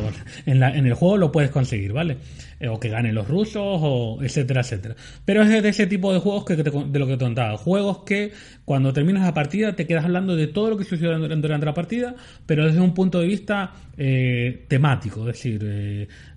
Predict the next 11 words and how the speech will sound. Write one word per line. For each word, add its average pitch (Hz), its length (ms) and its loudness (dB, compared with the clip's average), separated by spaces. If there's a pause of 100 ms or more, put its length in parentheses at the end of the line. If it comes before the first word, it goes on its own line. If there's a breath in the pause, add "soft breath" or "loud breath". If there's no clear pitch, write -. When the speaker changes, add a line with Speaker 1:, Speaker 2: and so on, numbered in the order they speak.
Speaker 2:
cómo 151 220 2
se 156 120 0
desarrolló, 135 640 0
lo 139 160 2
que 131 100 -8
conseguiste, 143 580 -2
las 135 220 0
estrategias, 135 760 -4 (340 loud breath)
eh, - 40 -6
los 113 140 -4
enfrentamientos, 147 1040 -2